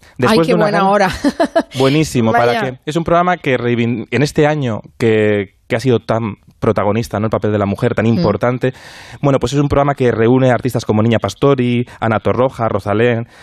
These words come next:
Speaker 2: Beatriz Luengo, India Martínez, bueno, muchísimas artistas, muy interesante, dirigido por, por Santiago Tabernero, que es un gran director de televisión española, y creo que va a ser muy interesante. Es una pena que lo hayan dejado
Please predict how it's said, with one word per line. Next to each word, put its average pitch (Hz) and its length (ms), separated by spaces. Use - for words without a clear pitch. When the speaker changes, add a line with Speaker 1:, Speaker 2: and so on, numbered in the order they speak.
Speaker 2:
Beatriz 110 340
Luengo, 117 540
India 117 180
Martínez, 117 560
bueno, 104 200
muchísimas 147 420
artistas, 131 580
muy 131 220
interesante, 123 640
dirigido 120 380
por, 117 460
por 120 140
Santiago 139 320
Tabernero, 110 480
que 107 100
es 104 140
un 107 160
gran 104 180
director 101 340
de 95 60
televisión 101 320
española, 104 460
y 123 320
creo - 220
que 160 80
va 147 60
a - 20
ser 156 120
muy 143 140
interesante. 123 540
Es - 80
una 131 100
pena 135 180
que 127 120
lo 123 80
hayan 139 280
dejado 131 540